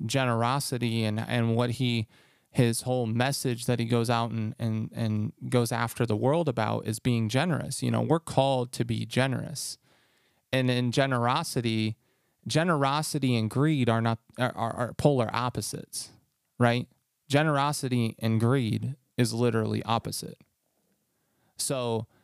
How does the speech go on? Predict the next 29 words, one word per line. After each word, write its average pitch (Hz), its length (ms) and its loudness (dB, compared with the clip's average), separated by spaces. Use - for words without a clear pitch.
being 147 380 4
generous 120 800 2
and 120 160 2
being 123 260 2
greed 123 480 0
and, 123 240 2
and 117 160 0
having 113 300 2
greed 135 320 2
in 113 100 2
your 110 140 2
life, 107 440 -2
it 107 60 -6
literally 120 640 2
is 110 220 -2
not, 113 160 0
the, - 120 -10
you 120 360 -4
can't, - 520 -6
right? 113 320 0
They're, 113 200 0
they're 120 120 2
polar 117 340 2
opposites. 117 520 -4
And 120 120 0
I 127 60 0
think 139 360 -4
for 127 180 0
me, 139 540 2